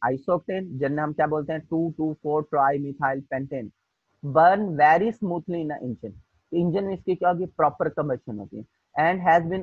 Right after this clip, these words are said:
arbitrarily given as octane number of hundred। और इसे हम क्या करते हैं कि isooctane को हम standard मानते हैं और इसका octane number हम जानबूझ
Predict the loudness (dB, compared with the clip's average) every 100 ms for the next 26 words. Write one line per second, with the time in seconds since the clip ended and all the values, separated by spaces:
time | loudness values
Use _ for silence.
0 | 4 6 6 6 0 0 -2 0 0 0
1 | 0 0 0 0 -2 -4 -8 -6 -4 -4
2 | -4 -6 -10 -10 -10 -14 _ _ _ _
3 | 2 2 0 -2 -2 0 0 0 -2 -6
4 | -8 -4 2 2 2 -2 -4 -6 -6 -4
5 | -2 -2 -4 -8 _ -6 -4 0 0 0
6 | -2 -4 -6 -8 -12 _ _ 4 4 4
7 | -2 -2 0 -2 -2 -2 -2 -2 0 -2
8 | -6 -18 _ -8 0 4 4 4 2